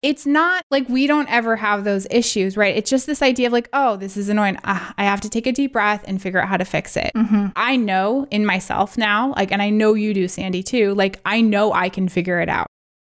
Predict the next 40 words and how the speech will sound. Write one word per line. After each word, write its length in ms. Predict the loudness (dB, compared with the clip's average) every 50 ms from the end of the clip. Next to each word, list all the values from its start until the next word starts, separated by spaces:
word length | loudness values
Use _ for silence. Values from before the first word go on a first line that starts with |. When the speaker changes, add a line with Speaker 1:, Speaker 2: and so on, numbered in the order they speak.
| _ _ _
Speaker 1:
I 140 | -2 0 0
know 200 | 2 0 0 -2 -4
you 220 | -4 -2 0 0 0
and 100 | 0 0
I 100 | 0 -2
could 180 | -2 -4 -2
figure 360 | 0 0 2 2 2 0 -2 _
anything 400 | -2 0 2 2 2 0 0 -2
out. 300 | 0 2 2 0 0 -2 -2
I've 120 | -4 -2 -2
seen 260 | -2 0 0 2 2
us 140 | 0 0 -2
do 160 | -2 -2 0
it 180 | 0 0 0 0
Speaker 2:
Mm-hmm. 300 | 0 0 2 2 2 2 0 0 0
Yep. 220 | 0 0 0 0 -2
Speaker 1:
over 320 | -2 0 0 0 0 0
and 120 | 0 0 0
over 300 | 0 -2 -2 0 -2 -2
and 100 | -2 -2
over 260 | -2 -2 0 2 0
again. 360 | 2 2 2 0 0 -2 -4 -8 _
Doesn't 300 | -2 -2 0 0 0 0
matter 280 | 2 2 2 2 2 0
how 180 | 0 -2 -2 0
hard 260 | 0 0 0 0 0
it 100 | -2 -2
is. 340 | -2 -2 -2 -2 -6 -8 -10 _ _ _ _ _ -12
Once 400 | -4 0 2 2 2 2 0 0
you've 160 | -2 -2 0
done 220 | 2 2 2 4
it 120 | 2 2 0
enough 300 | 0 -2 -2 -2 -4 -4
times, 480 | -2 2 2 4 4 2 0 -2 -2
you 160 | 0 0 2
develop 500 | 2 2 0 2 2 2 4 2 2 0 -2
that 200 | -6 -6 -6 -4
sense 380 | -2 -2 0 0 0 -2 -2 0
within 300 | 0 2 2 4 2 2
yourself. 580 | 2 0 -2 -2 -2 0 2 2 2 0 -2